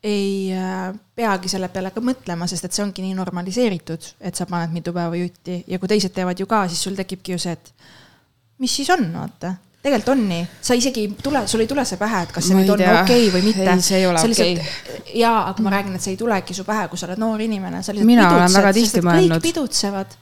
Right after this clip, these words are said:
Speaker 1: Sest kõik pidutsevad. See on
Speaker 2: Aga
Speaker 1: nagu
Speaker 2: siis otsidki
Speaker 1: the
Speaker 2: uued
Speaker 1: usual.
Speaker 2: sõbrad ja ei pidutse, ega sa ei pea jooma, keegi ei pane sulle seda.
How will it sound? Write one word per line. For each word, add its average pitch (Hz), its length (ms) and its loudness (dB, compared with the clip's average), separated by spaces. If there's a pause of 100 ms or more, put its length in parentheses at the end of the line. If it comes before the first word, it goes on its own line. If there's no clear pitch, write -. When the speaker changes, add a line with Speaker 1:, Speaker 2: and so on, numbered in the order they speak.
(220)
Speaker 1:
Sest - 140 -12
kõik 254 200 -6
pidutsevad. 196 520 -8 (580)
See - 120 -6
on 240 40 2
Speaker 2:
Aga 233 40 0
Speaker 1:
nagu 220 100 2
Speaker 2:
siis 220 120 2
otsidki 226 380 2
Speaker 1:
the 247 120 2
Speaker 2:
uued 226 220 4
Speaker 1:
usual. 208 180 2
Speaker 2:
sõbrad 196 280 2
ja 175 140 -2
ei 170 100 -2
pidutse, 202 440 -4
ega 165 100 -6
sa 170 100 -2
ei 170 60 0
pea 175 240 0
jooma, 156 340 -2
keegi 165 180 -4
ei 160 40 -6
pane 165 220 0
sulle 156 240 -10
seda. - 260 -8